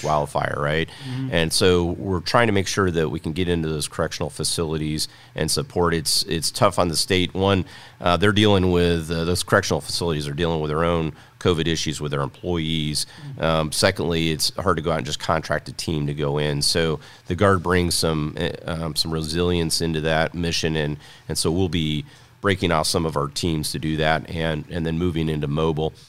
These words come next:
Speaker 1: Uh, past that, it, it, you know, it's hard to see. Um, you know, we're only about two or three weeks into really, uh, standing these up, but it,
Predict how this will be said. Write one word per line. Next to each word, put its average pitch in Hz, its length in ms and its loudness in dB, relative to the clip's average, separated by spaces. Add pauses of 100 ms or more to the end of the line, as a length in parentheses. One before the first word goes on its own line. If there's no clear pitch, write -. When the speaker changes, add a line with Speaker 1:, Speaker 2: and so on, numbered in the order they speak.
(240)
Speaker 1:
Uh, 87 180 2
past 120 340 2
that, 107 240 6
it, 95 180 0
it, 95 160 -6
you 101 120 2
know, 90 80 4
it's 85 100 -2
hard 101 160 4
to 85 80 -2
see. 104 400 2 (340)
Um, 82 480 0 (140)
you 87 140 -2
know, 85 100 0
we're 90 420 0
only 92 200 0
about 82 180 0
two 95 160 -4
or 87 60 -2
three 90 240 -2
weeks 82 380 -4
into 85 960 -2 (280)
really, 85 460 -2 (240)
uh, 78 220 -6
standing 87 440 0
these 80 240 -2
up, 76 200 -2
but 78 160 -2
it, - 260 -8